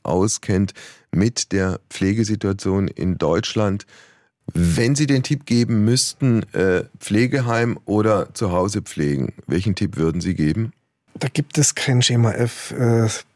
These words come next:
Speaker 2: die Pflege geht nur bis zu einem gewissen Grad zu Hause. Irgendwann kommt der Punkt,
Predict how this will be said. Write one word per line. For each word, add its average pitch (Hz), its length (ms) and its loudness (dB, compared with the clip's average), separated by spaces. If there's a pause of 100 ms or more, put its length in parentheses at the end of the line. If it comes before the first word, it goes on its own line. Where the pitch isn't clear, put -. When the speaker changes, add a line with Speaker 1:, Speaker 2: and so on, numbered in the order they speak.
Speaker 2:
die 127 60 -4
Pflege 139 380 2
geht 147 260 0
nur 143 80 6
bis 139 160 0
zu - 140 2
einem 123 100 4
gewissen 127 360 0
Grad 123 360 0
zu - 320 -4
Hause. 147 280 2
Irgendwann 139 400 2
kommt 127 200 -2
der 117 80 2
Punkt, - 400 0